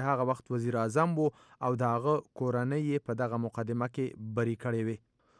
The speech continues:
خو د احتساب ملي ادارې نیب هغه وخت د لاهور های کورټ د دغې فیصلې په ضد اپیل نه و کړی. څېړونکي وایي داسې ښکاري چې د پاکستان ریاستي ادارې د یوې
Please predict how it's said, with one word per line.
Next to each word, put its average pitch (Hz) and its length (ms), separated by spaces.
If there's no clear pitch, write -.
خو 147 160
د 156 140
احتساب 160 500
ملي 151 480
ادارې 135 800
نیب 135 380
هغه 135 260
وخت - 180
د 127 180
لاهور 131 460
های 123 300
کورټ 143 200
د 123 100
دغې 123 160
فیصلې 123 520
په 117 140
ضد 127 280
اپیل 120 280
نه 120 80
و 110 120
کړی. 113 180
څېړونکي 202 360
وایي 190 240
داسې 175 320
ښکاري 175 340
چې 143 140
د 127 100
پاکستان 131 580
ریاستي 123 600
ادارې 120 340
د 127 220
یوې 131 220